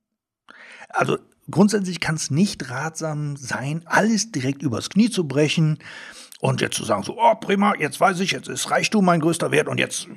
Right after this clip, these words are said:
jetzt gehe ich und verdiene Geld bis zum geht nicht mehr.“ Ja, ja, ganz ruhig, ein Schritt nach dem anderen. Also, wenn du deine verschiedenen Werte hast und du merkst plötzlich, „Oh, da ist noch da oder da ist noch ein bisschen Luft nach oben“,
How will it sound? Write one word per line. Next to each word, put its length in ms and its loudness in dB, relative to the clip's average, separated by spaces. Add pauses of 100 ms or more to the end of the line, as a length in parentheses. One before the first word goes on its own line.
jetzt 180 -10
gehe 120 -4
ich 160 -4
und 200 -2
verdiene 380 -6
Geld 320 -4
bis 180 -4
zum 160 0
geht 200 0
nicht 160 0
mehr.“ 300 2
Ja, 200 -4
ja, 240 -2
ganz 340 2
ruhig, 320 2
ein 300 2
Schritt 400 -4
nach 180 -4
dem 220 -2
anderen. 340 -10 (880)
Also, 340 0 (2250)
wenn 320 2
du 220 4
deine 300 -2
verschiedenen 640 -2
Werte 340 -4
hast 220 -6
und 80 -8
du 80 -8
merkst 320 -4
plötzlich, 340 -6
„Oh, 180 0
da 120 -2
ist 140 -6
noch 140 -4
da 340 -2
oder 180 -2
da 200 -2
ist 120 -6
noch 80 0
ein 40 -6
bisschen 220 -4
Luft 280 -4
nach 160 -6
oben“, 460 0